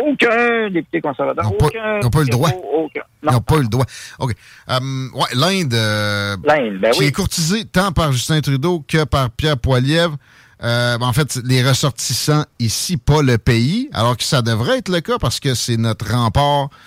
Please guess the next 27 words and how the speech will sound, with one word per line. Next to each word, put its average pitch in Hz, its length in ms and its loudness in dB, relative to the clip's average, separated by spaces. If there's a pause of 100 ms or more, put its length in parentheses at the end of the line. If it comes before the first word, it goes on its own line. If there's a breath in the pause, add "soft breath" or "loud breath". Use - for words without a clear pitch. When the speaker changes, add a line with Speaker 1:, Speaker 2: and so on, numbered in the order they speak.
(120)
Speaker 2:
avec 95 240 -4
le 92 60 -2
Japon 104 240 -2 (320 loud breath)
devant 117 320 2
la 131 140 2
montée 113 480 0
en 113 100 -2
puissance 110 480 -4 (160)
de 90 140 2
la 92 240 2
Chine. 147 280 0
Speaker 1:
Ouais. 151 160 2 (400 soft breath)
Speaker 2:
Je - 100 -2
te 139 120 2
laisse 240 160 2
expliquer 190 540 -4
ce - 80 -6
que 147 440 0
Trudeau 135 420 -2
a 113 60 2
fait, 131 220 0 (140)
euh, 101 140 0
au - 20 -6
cours 110 180 -4
des 98 140 -2
derniers 98 320 -2
jours 120 320 -2